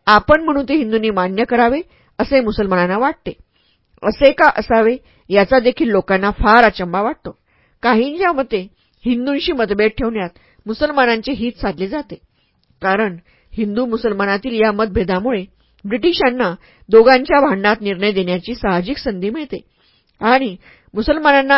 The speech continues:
अशी आशा वाटते की ब्रिटिशांनी दिलेला कोणताही वादग्रस्त बाबतीतील निर्णय आपल्याला हितकारक व अनुकूल असाच असेल. या त्यांच्या अंदाजात बरेच तथ्य आहे असे मला वाटते.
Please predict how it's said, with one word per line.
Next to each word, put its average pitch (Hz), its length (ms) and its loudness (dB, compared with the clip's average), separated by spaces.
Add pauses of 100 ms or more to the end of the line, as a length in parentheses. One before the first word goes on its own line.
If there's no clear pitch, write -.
अशी 196 280 -4
आशा 262 220 -2
वाटते 208 320 0
की 190 200 -6 (400)
ब्रिटिशांनी 220 480 -4
दिलेला 190 360 0
कोणताही 196 520 0
वादग्रस्त 196 520 0
बाबतीतील 202 540 -2
निर्णय 180 380 -6 (380)
आपल्याला 208 340 0 (100)
हितकारक 262 760 0 (280)
व 254 180 8 (200)
अनुकूल 202 380 -2
असाच 214 340 -2
असेल. 180 260 -10 (600)
या 247 300 8
त्यांच्या 330 400 0
अंदाजात 202 460 2 (120)
बरेच 220 420 6
तथ्य 214 280 -4
आहे 254 240 -4 (180)
असे 247 220 2
मला 196 220 -2
वाटते. 240 320 -6